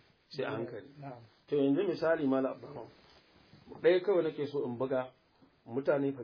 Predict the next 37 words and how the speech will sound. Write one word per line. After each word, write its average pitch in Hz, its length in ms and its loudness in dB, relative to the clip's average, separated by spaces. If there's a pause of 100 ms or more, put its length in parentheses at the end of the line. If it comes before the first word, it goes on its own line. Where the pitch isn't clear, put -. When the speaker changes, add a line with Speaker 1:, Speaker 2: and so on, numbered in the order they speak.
Speaker 1:
is 135 220 -12
ala 101 240 -10
zalika. 104 420 -12
Speaker 2:
Mm. 135 180 -14 (920)
Speaker 1:
Mutanenmu 147 500 0
da 123 80 -4
suke - 440 -12 (180)
yawan 127 420 2
zuwa 110 300 -8
umara. 104 320 -14 (1900)
Yana 175 300 0
da 123 80 -4
kyau, 127 160 -8
kaga 156 220 -2
umara 190 340 -2
mustahabbi 131 560 -8
ne. 107 80 -16 (160)
Speaker 2:
Mm. 123 460 -18 (540)
Speaker 1:
Ba 156 120 2
malamin 151 460 2
da 131 80 0
ya 131 80 0
ce 131 140 -6
wajibi 127 460 0
ne 123 160 -4
in 135 140 -2
dai 151 120 -4
ba 143 120 -4
haɗa 131 240 -14
take 139 220 -12
da 113 100 -10
aikin 113 300 -12
hajji 107 220 -16
ba. 98 100 -20 (180)
Speaker 2:
Na'am. 131 200 -20 (1000)
Speaker 1:
Kaga 151 220 -4
umara 151 420 -4